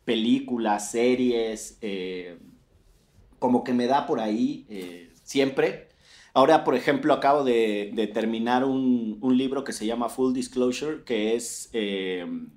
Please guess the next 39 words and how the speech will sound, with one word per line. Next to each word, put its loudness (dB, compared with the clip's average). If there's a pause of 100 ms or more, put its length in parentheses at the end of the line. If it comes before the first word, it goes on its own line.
(140)
una 4
novelita 0
que -6
escribió 0
Beverly 2
McLachlan, 0 (420)
que 0
es 0
la, 0
McLachlan, 2
que 2
es 0
la -4
ex, -12
eh, -8 (640)
eh, -2
jefa 2
de 0
la 0
Suprema -2
Corte -2
de 0
Justicia -6
de -2
Canadá, -4
una 0
tipaza 0
con -6
una 2
historia 0
personal -8
súper 0
interesante -4
y -6
que -8
escribe -2
su -6
primera -4
novela. -4